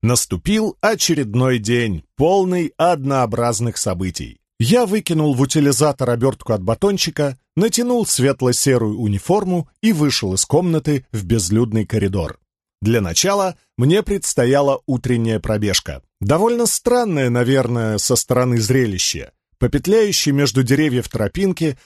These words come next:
сосредоточенно пыхтя, мчится нагруженный солидным рюкзаком двенадцатилетний подросток. Перепрыгивает через корни деревьев,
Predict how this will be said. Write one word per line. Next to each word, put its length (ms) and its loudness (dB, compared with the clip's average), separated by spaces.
сосредоточенно 1120 0
пыхтя, 560 -2
мчится 580 0
нагруженный 640 0
солидным 560 2
рюкзаком 640 0
двенадцатилетний 1080 0
подросток. 720 -2
Перепрыгивает 720 2
через 300 0
корни 300 0
деревьев, 600 -2